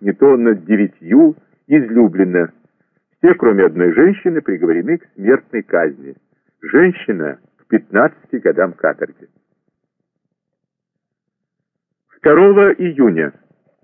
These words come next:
Среди наших жандармов вот уже несколько дней паника. Прошёл слух, что на воле перехвачено письмо отсюда, в котором кто-то говорит о симпатиях, проявляемых к нам жандармами.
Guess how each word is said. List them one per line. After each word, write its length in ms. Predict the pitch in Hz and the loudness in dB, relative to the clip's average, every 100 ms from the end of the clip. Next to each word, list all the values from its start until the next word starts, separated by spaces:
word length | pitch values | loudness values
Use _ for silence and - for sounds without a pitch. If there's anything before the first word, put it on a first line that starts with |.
| _ _ _ _ _ _ _ _ _ _ _ _ - _ _ | _ _ _ _ _ _ _ _ _ _ _ _ -20 _ _
Среди 260 | 147 175 | 0 4
наших 360 | 214 208 208 185 | 4 2 2 2
жандармов 580 | 165 165 135 - 135 143 - _ _ _ _ _ | 4 2 2 2 2 -2 -6 _ _ _ _ _
вот 160 | 123 | 0
уже 160 | 120 120 | 2 2
несколько 480 | 127 143 135 117 107 | 2 0 -2 0 -2
дней 300 | 78 107 123 | 0 0 0
паника. 640 | - 101 95 87 92 85 _ _ _ _ _ _ _ | 0 -2 0 -2 -2 -2 _ _ _ _ _ _ _
Прошёл 420 | _ 143 139 190 175 | _ 0 4 2 2
слух, 280 | - 214 - | 2 0 2
что 120 | - | 0
на 140 | 143 131 | 2 4
воле 320 | 139 190 143 | 4 4 2
перехвачено 760 | 131 123 117 147 120 - 156 | 2 0 2 0 0 0 -2
письмо 440 | - 147 _ 151 156 | 0 -4 _ 0 0
отсюда, 640 | 147 - 180 131 76 67 _ _ _ _ _ | 0 2 2 2 0 -4 _ _ _ _ _
в 40 | |
котором 360 | - 98 165 160 | -4 0 2 2
кто-то 320 | - 165 160 | 2 0 0
говорит 420 | 120 151 - 170 - | 2 4 4 0 -2
о 120 | 127 - | -2 -2
симпатиях, 680 | 120 104 131 170 180 170 156 | -4 -2 0 0 2 0 0
проявляемых 840 | - 107 95 85 135 156 156 139 - | 0 2 2 2 2 2 0 -2 -8
к 60 | |
нам 260 | 95 123 123 | -2 -2 0
жандармами. 720 | 120 131 113 92 69 69 67 | -2 -2 0 -2 -2 -8 -20